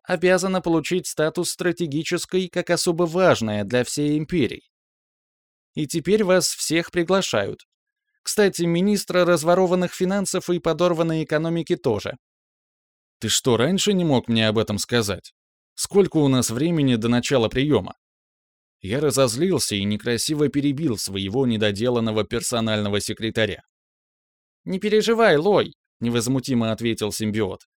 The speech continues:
«Я все заранее просчитал. Тем более мы с тобой за эти дни многое успели сделать для Империи. Поверь, с технологиями, которыми пользуется местное содружество, вскрыть нашу программу невозможно.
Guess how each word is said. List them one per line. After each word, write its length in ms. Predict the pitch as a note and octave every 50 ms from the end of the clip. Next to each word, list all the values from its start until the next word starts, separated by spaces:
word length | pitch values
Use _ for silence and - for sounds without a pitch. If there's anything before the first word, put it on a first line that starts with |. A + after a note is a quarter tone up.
| _ _ _ _ _ _ _ _ _ _
«Я 220 | D#3 E3+ A3 G#3
все 220 | F#3 - - G#3+ G3+
заранее 500 | F3+ G3+ F#3+ G3 G3 G3 F#3+ F#3 F#3 F3
просчитал. 640 | - F#3 - - - G#3 G3 - B2+ - - - _ _ _ _ _ _ _ -
Тем 200 | - G3 F#3+ F3
более 320 | F#3 A3+ A3+ G#3 G3 F#3+
мы 140 | G3+ G#3 G3+
с 60 | -
тобой 320 | - F#3 F3+ G3+ F#3+ F3+ D#3
за 100 | F3 F3
эти 260 | E3+ E3+ E3 F#3 F#3
дни 180 | D#3+ G3 G#3
многое 420 | F#3 E3 E3+ F3+ F#3 E3+ F3+ E3+ E3
успели 480 | D#3+ D#3+ - - - F3 E3+ E3+ E3+
сделать 420 | D3 B2+ C3+ D3+ D#3+ D#3+ D#3+ D#3 C#3
для 240 | C#3+ D#3 D#3+ E3 E3
Империи. 520 | E3 - F3+ F3+ F3 D3 A#2+ G#2+ - - _ _ _ _ _ _ _ _ -
Поверь, 440 | - F#3+ G3 F#3+ G#3 D#3+ B2 - - _ _ _ _ _ -
с 100 | - -
технологиями, 840 | F3+ F3 - F#3 F3+ F#3 G#3 G#3 F#3 D#3+ F3 E3+ E3+ E3+ E3+ D#3
которыми 420 | - E3+ E3 F3+ F3 E3+ F3 F3
пользуется 580 | D3+ - F3+ F3 D#3+ C#3+ D#3+ D#3+ D#3 C#3+ - D#3+
местное 400 | E3+ E3+ E3 - E3 E3 D#3+ D#3
содружество, 800 | - E3 E3 D#3+ F#3+ A3+ G#3+ E3+ C#3+ C3+ - - - C3+ C3+ B2
вскрыть 380 | - - - F#3 G3+ F#3+ - F3+
нашу 240 | F#3 F3+ - F3
программу 480 | - - E3+ D#3 - F#3 F3+ F3 F3 F3
невозможно. 640 | E3+ E3+ F3+ F3+ D#3+ F3+ F#3 D#3 A#2+ G#2 - -